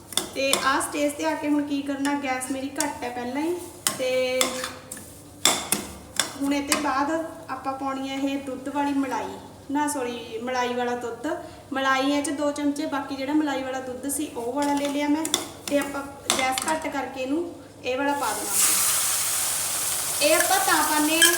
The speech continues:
ਤਾਂ ਕਿ ਆਪਣੀ ਜਿਹੜੀ ਬਰਫੀ ਹੁੰਦੀ ਹੈ, ਹਨਾ, ਉਹ ਸੌਫਟ ਬਣੀ ਰਹੇ। ਤੇ ਆਪਾਂ ਹੁਣ ਇਹ ਤੋਂ ਬਾਅਦ ਆਪਾਂ ਕਰਾਂਗੇ ਉਹ ਚਾਸ਼ਨੀ ਤਿਆਰ, ਉਹ ਮੈਂ ਤੁਹਾਨੂੰ ਦਿਖਾਉਂਦੀ ਹਾਂ।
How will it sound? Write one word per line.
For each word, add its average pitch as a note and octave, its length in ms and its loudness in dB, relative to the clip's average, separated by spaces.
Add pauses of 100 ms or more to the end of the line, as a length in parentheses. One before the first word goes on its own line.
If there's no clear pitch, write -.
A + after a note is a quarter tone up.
(140)
ਤਾਂ D#4+ 120 2
ਕਿ D#4+ 160 0
ਆਪਣੀ D#4+ 240 0
ਜਿਹੜੀ D#4+ 200 0
ਬਰਫੀ D4 500 4
ਹੁੰਦੀ C#4+ 340 4
ਹੈ, C#4+ 80 4
ਹਨਾ, D4 200 4 (160)
ਉਹ F4 140 0
ਸੌਫਟ C#4 500 2 (100)
ਬਣੀ B3 300 2
ਰਹੇ। D#4+ 220 2 (380)
ਤੇ C#4+ 100 2
ਆਪਾਂ C#4+ 240 0
ਹੁਣ C#4+ 240 2
ਇਹ D4 760 -2
ਤੋਂ D#4+ 100 0
ਬਾਅਦ C#4 300 4
ਆਪਾਂ D4+ 220 2
ਕਰਾਂਗੇ D4+ 520 2 (1120)
ਉਹ C4 400 0 (220)
ਚਾਸ਼ਨੀ B3 480 4
ਤਿਆਰ, G3 280 -4
ਉਹ B3 140 -2
ਮੈਂ C#4+ 80 2
ਤੁਹਾਨੂੰ C#4+ 240 0
ਦਿਖਾਉਂਦੀ A#3+ 420 -6
ਹਾਂ। - 220 -4